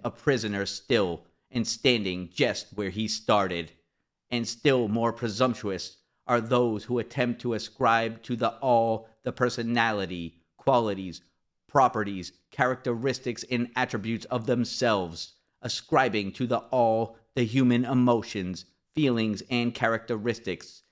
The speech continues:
even down to the pettiest qualities of mankind,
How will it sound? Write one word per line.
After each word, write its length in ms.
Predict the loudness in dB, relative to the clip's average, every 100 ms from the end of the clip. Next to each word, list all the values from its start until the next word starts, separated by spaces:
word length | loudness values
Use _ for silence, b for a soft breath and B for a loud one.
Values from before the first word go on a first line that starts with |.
| _ -2
even 340 | 0 0 2
down 440 | 2 2 0 -4
to 160 | -6 -6
the 100 | -6
pettiest 500 | -6 -4 -2 -2 -4
qualities 520 | -2 0 0 -2 -2
of 100 | -2
mankind, 960 | 0 0 0 -2 -2 -4 -4 -4 -4